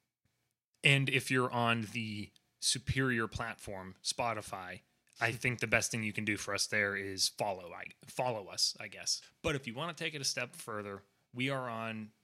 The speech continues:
Speaker 1: patreon dot com slash craft heads podcast. That's where you can support us. And I'm gonna make some changes to the Patreon. Tell me what you think about this.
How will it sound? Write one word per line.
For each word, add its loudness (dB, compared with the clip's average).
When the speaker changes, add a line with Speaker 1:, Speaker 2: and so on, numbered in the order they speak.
Speaker 1:
patreon 0
dot -4
com -4
slash -2
craft -6
heads -2
podcast. -6
That's -6
where -8
you -6
can -10
support -6
us. -2
And -2
I'm 0
gonna -2
make -2
some -2
changes -2
to -6
the -14
Patreon. -4
Tell -8
me -6
what -8
you -8
think -10
about -12
this. -6